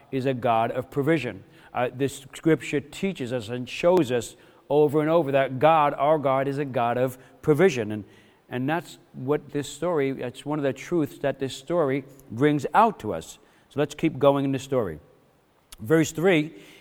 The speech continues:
it says, Elisha said, "Go around and ask all your neighbors for empty jars.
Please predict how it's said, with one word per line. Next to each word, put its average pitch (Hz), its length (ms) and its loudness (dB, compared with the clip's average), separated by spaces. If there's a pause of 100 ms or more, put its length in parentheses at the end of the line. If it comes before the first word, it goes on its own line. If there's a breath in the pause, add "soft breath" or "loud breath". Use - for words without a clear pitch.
(100 loud breath)
it 131 160 -4
says, 151 240 2
Elisha 170 480 6
said, 151 400 2 (320 loud breath)
"Go 147 240 8
around 151 420 2
and 139 220 -6
ask 135 380 4 (400 soft breath)
all 147 220 10
your 170 180 4
neighbors 139 500 -2 (120)
for - 240 -4
empty 131 360 0
jars. 143 600 6